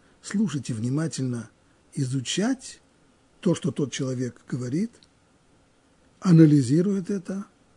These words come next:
и размышляет над этим. Это вовсе не значит, что он уже,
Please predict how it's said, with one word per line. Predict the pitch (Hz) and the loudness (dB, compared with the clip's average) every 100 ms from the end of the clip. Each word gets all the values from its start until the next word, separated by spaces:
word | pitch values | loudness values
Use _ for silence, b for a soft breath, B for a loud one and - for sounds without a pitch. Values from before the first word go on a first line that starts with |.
| _ _ | _ _
и | 160 | -2
размышляет | 151 139 151 - 139 127 - | 0 0 -4 -4 -8 -8 -12
над | 117 107 | -14 -14
этим. | 104 - - B B - | -18 -20 -20 B B -4
Это | 143 | -2
вовсе | 131 127 139 | -4 -8 -10
не | |
значит, | 117 156 - | -6 -6 -8
что | - | -10
он | 127 | -8
уже, | 120 | -8